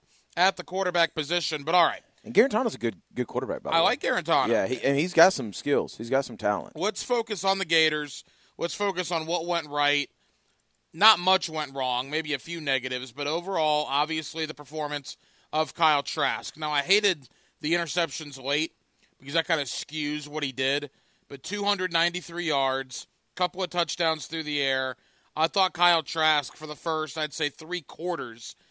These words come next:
Speaker 1: of that game, was nothing short of brilliant.
Speaker 2: Brilliant.
Speaker 1: For what you're asking him to do?
Speaker 2: Yeah.
Speaker 1: Absolutely.
Speaker 2: No, I, no, I, that, that's a, uh,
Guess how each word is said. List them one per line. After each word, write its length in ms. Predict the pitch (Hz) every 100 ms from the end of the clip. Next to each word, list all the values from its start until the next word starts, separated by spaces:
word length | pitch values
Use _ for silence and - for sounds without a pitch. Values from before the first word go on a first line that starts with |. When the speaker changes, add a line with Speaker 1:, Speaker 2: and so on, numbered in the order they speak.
| _ -
Speaker 1:
of 240 | 170 143
that 240 | 156 147 139
game, 500 | 147 139 123 117 - _ _ _ _
was 180 | 143 139
nothing 300 | 175 170 156
short 300 | 139 156 139
of 100 | 120
brilliant. 480 | 123 113 101 - - _ _ -
Speaker 2:
Brilliant. 460 | 104 190 339 101 - _ _ _ _ _ _ _ _
Speaker 1:
For 180 | 233
what 140 | 233 233
you're 140 | 202
asking 320 | 214 220 214
him 100 | 214
to 60 | 180
do? 300 | 185 226 208
Speaker 2:
Yeah. 300 | 139 208 381 285
Speaker 1:
Absolutely. 680 | 185 208 320 226 214 - -
Speaker 2:
No, 200 | 175 220
I, 140 | 151 165
no, 80 | 139
I, 40 | 127 -
that, 200 | 139 -
that's 260 | 127 147 -
a, 320 | 139 131 127
uh, 300 | 120 104 85